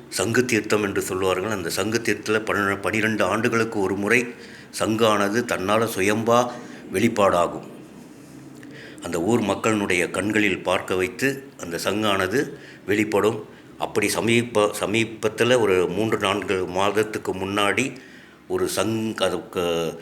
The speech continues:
அ, சுயம்பு சங்கானது தோன்றி அது ஒரு பெண் குழந்தை, ஆ, பெண் குழந்தைக்கு காட்சி அளித்து முதன் முதலாக அந்த பெண் குழந்தை அந்த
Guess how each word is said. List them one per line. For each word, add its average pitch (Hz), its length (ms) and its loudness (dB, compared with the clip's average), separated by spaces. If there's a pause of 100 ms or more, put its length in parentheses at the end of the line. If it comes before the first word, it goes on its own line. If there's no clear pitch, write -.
(300)
அ, 87 180 -2
சுயம்பு 107 420 2
சங்கானது 101 880 0 (1160)
தோன்றி 107 600 0 (640)
அது 104 260 0
ஒரு 87 500 0 (160)
பெண் - 460 -4
குழந்தை, 90 760 2 (840)
ஆ, 78 1000 0 (2250)
பெண் 110 180 0
குழந்தைக்கு 104 520 2
காட்சி 98 360 0
அளித்து 87 640 0 (1500)
முதன் 101 200 2
முதலாக 107 360 4
அந்த 95 140 0
பெண் 101 200 -2
குழந்தை 110 380 2
அந்த 101 200 2